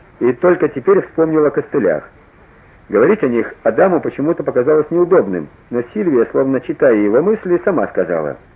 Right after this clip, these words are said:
«Извините, я должна была вам напомнить. Они на каминной полке».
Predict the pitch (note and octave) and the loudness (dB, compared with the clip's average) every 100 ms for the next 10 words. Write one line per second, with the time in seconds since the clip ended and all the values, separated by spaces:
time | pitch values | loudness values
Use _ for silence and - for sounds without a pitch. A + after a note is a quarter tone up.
0 | - _ _ _ - C3+ C#3 D3+ G#2 - | -20 _ _ _ -6 -2 0 0 -2 -4
1 | D2+ - _ - _ _ A2+ C3+ B2+ C3 | -8 -10 _ -20 _ _ 0 2 4 2
2 | C#3 C#3 B2+ C3 C3+ C#3+ - C3 E2 C#2+ | 2 0 2 2 2 0 0 0 -2 -10
3 | - _ _ _ - _ - G#2+ D#3 E3 | -14 _ _ _ -20 _ -4 0 2 2
4 | - C3+ D3+ D#3 D3 D3 D#3 A#2+ E2 - | 0 -4 0 0 2 0 2 0 0 -4